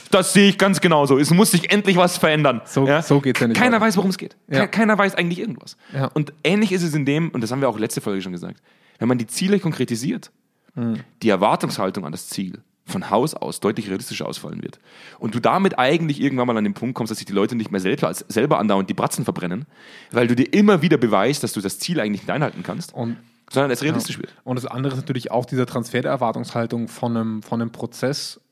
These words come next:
Speaker 2: von einem Inhalt hin zu den Personen. Ne?
Speaker 1: Mhm.
Speaker 2: Also, ähm, ich find's immer sehr spannend, dass man heutzutage von selbststeuernden Teams spricht, von,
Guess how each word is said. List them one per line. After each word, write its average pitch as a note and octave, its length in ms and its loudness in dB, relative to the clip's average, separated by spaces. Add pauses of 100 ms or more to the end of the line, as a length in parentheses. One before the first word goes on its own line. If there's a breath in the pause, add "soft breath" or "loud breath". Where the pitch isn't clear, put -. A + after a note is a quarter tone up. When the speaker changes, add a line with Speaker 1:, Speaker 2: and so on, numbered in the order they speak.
Speaker 2:
von - 220 -6
einem A2 120 -4
Inhalt C3 680 -2
hin B2 280 -6
zu - 120 -6
den A2+ 140 -2
Personen. A#2 600 -4 (200)
Ne? - 160 -2
Speaker 1:
Mhm. - 60 -2
Speaker 2:
Also, A3+ 320 -2 (680 soft breath)
ähm, A2 500 -2
ich - 100 -18
find's C#3+ 200 -4
immer B2 160 -2
sehr A2+ 140 0
spannend, C3 440 -2
dass A#2+ 100 -8
man A#2+ 120 -4
heutzutage A#2 540 -4
von A2 540 -4 (460 soft breath)
selbststeuernden A#2 680 -2
Teams C#3+ 280 -2
spricht, B2+ 600 -4
von, G#2+ 920 -6